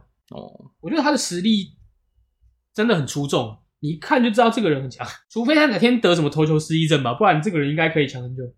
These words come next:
Speaker 1: 如果可以强到可能四十岁这样。
Speaker 2: 越老越准啊，大叔都这样。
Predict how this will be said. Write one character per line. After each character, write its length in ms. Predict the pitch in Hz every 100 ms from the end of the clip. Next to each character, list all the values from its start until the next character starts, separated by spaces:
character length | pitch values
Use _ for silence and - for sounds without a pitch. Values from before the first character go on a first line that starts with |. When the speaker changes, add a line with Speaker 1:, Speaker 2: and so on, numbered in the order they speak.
| _ -
Speaker 1:
如 100 | 101
果 80 |
可 100 | 101
以 60 | 104
强 240 | 104 98
到 340 | 104 101 101 98
可 140 | 95
能 80 | 87
四 180 | 90 101
十 140 | 85
岁 280 | 82 92 85
这 60 | 87
样。 80 | - -
Speaker 2:
越 140 | 185
老 120 | 131
越 80 | 151
准 240 | 160 123 117
啊， 140 | 123 _ -
大 180 | 160 151
叔 220 | 143 135
都 140 | 135
这 60 |
样。 120 | 131